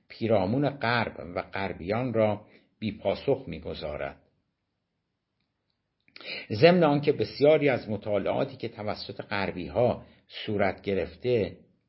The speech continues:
ربطی به استعمار و استعمارگری ندارد و بیشتر به جنبه‌های علمی، تاریخی، فرهنگی و آکادمیک می‌پردازد و در جهت بالا بردن دانش و شناخت بهتر از موضوع است.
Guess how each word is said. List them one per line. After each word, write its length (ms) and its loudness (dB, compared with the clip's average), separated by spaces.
ربطی 480 2
به 200 0
استعمار 640 -4
و 80 -4
استعمارگری 1040 -8
ندارد 600 -4
و 80 6
بیشتر 640 2
به 80 -2
جنبه‌های 720 2
علمی، 800 -2
تاریخی، 640 -2
فرهنگی 960 -6
و 60 6
آکادمیک 760 -2
می‌پردازد 800 -10
و 100 6
در 220 4
جهت 360 -2
بالا 400 2
بردن 540 -2
دانش 520 -2
و 60 -4
شناخت 580 -2
بهتر 480 -4
از 220 -4
موضوع 400 -4
است. 340 -8